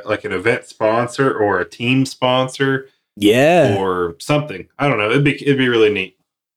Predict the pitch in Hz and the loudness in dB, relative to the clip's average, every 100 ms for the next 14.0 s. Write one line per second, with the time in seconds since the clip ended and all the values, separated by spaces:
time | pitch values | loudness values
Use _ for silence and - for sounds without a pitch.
0 | - 135 127 147 117 110 107 104 104 101 | 0 4 4 4 2 2 4 4 4 2
1 | - 131 117 107 123 123 123 123 123 120 | 2 2 2 4 2 2 2 4 4 4
2 | 120 127 110 110 - 110 - 110 - 117 | 4 4 2 -2 -2 -2 0 0 2 0
3 | 107 104 113 107 120 110 107 _ _ _ | 2 0 -2 0 2 2 2 _ _ _
4 | _ 127 131 - 117 127 135 131 120 139 | _ -2 0 -2 0 0 0 0 0 2
5 | 123 107 - - - 127 123 127 123 120 | 2 0 -4 -8 0 2 4 6 4 2
6 | 117 _ _ _ _ _ 135 113 123 123 | -2 _ _ _ _ _ 0 2 0 0
7 | 123 104 117 101 92 - - - _ _ | 0 -2 0 0 -2 -12 -18 -18 _ _
8 | - 107 - 117 120 127 117 120 139 120 | -2 -2 2 2 4 2 2 0 0 0
9 | 113 117 120 113 - 95 98 _ _ _ | 2 2 2 0 -2 -6 -6 _ _ _
10 | - - _ 117 101 98 95 98 - _ | -20 -20 _ 2 4 2 2 -2 -6 _
11 | _ _ _ _ _ _ _ _ _ _ | _ _ _ _ _ _ _ _ _ _
12 | 120 107 - 113 110 - - 113 127 117 | 0 2 0 0 -2 0 0 0 0 0
13 | 127 107 120 - 120 113 113 117 110 - | 0 2 0 2 0 2 2 2 0 -8